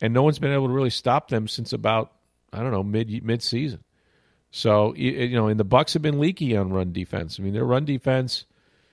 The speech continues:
was it four out of the last six weeks they've given up a hundred yards to a team? And, and that, you know, happened one or two times a season the last two years. So, and, you know, I think injuries is the biggest part of that, but nonetheless, um,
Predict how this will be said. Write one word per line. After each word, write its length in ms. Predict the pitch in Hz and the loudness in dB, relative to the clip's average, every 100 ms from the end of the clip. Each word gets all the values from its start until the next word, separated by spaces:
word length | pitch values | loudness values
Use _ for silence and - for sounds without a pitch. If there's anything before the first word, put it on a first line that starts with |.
| _ | _
was 120 | - | -4
it 120 | 110 - | -4 -2
four 220 | 127 127 | 4 6
out 60 | |
of 40 | 127 | 6
the 60 | |
last 300 | 120 120 123 | 6 4 2
six 260 | - 135 - | -2 -2 -2
weeks 220 | 127 127 | -4 -2
they've 140 | 123 110 | -2 0
given 220 | 120 123 | -2 -2
up 100 | 110 | -2
a 60 | |
hundred 200 | 113 123 | 0 0
yards 500 | 120 110 127 143 - - | 2 2 0 -4 -12 -10
to 100 | - | -6
a 40 | 131 | -4
team? 340 | 135 147 165 _ _ _ _ _ _ | -4 -4 -6 _ _ _ _ _ _
And, 300 | - 101 101 - | -4 -2 -2 -2
and 240 | 107 104 | -2 2
that, 320 | 117 151 - _ _ - | 2 0 -6 _ _ -6
you 80 | 110 | -2
know, 120 | 98 | 0
happened 380 | 120 113 110 101 | 0 0 0 2
one 160 | 113 | 2
or 80 | 117 | 2
two 180 | 101 107 | 0 -2
times 340 | - 110 107 | -2 -2 -2
a 80 | 95 | -2
season 720 | - - 156 151 76 107 131 165 | -4 -4 -4 -4 -6 -10 -18 -8
the 140 | 95 | -6
last 440 | 90 95 87 - - | -2 0 -2 -6 -6
two 140 | 98 | -4
years. 420 | 85 82 62 - _ _ _ _ _ - | -2 -4 -6 -12 _ _ _ _ _ -14
So, 540 | - 107 101 98 - _ _ _ _ - | -2 2 4 2 -4 _ _ _ _ -4
and, 220 | 208 - | -2 -2
you 80 | 165 | -2
know, 120 | 151 | 0
I 80 | 139 | 2
think 180 | 147 131 | 2 2
injuries 400 | 131 123 120 110 | 0 2 2 0
is 100 | 104 | -2
the 60 | |
biggest 300 | 98 104 98 | 0 0 0
part 200 | - 95 | 0 0
of 80 | 87 | 2
that, 300 | 92 127 - | 0 -2 -2
but 240 | 101 104 | -4 -2
nonetheless, 680 | 110 117 104 113 151 131 - - _ _ _ _ _ _ - | -4 -2 0 0 0 -2 -8 -18 _ _ _ _ _ _ -6
um, 580 | 95 98 95 98 98 | -2 0 0 -2 -6